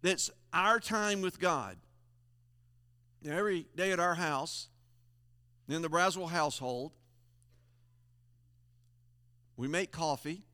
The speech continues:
we cook a breakfast. The breakfast may change from, and does change from day to day. Today was,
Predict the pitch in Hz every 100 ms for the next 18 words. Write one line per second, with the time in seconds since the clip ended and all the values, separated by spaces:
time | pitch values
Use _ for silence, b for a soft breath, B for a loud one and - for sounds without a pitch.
0 | _ _ _ _ _ _ _ - 117 -
1 | 175 202 151 143 - 151 - - - _
2 | _ _ _ _ _ 147 170 220 226 220
3 | 185 208 214 214 214 214 - 202 175 156
4 | 196 196 196 190 185 190 170 175 180 185
5 | 151 135 180 - b b b b - 175
6 | 208 254 240 214 214 208 202 -